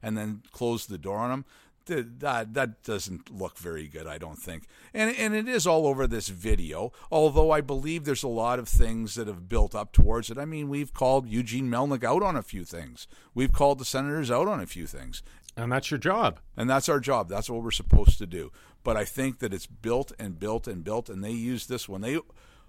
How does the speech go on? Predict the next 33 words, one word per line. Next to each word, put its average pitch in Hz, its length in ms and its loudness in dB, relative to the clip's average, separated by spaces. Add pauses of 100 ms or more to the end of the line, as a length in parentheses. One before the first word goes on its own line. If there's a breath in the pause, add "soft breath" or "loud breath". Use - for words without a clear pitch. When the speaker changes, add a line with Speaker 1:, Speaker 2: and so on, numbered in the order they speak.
(300 soft breath)
Speaker 1:
the 113 160 -2
day 147 560 0
of 123 380 2
the 113 80 -6
flight 123 460 4
leaving, 110 640 -4 (140)
on 131 420 -2
the 127 60 -10
front 139 300 2
page 123 320 2
of 101 80 -6
our 104 160 -2
paper, - 540 8
Kelly 120 340 2
Egan 117 300 -4
had 98 320 -8
contacted 120 800 -4
the 98 180 -14
Uber 143 280 4
driver 120 520 0 (200 loud breath)
and 123 160 -6
got 120 200 0
his 151 220 -2
side 87 300 -2
of 76 80 -16
the 71 80 -18
story. - 460 -12 (380 soft breath)
And 160 180 2
it 175 40 2
was 156 180 2
a 147 40 4
great 131 360 -2
piece, - 400 10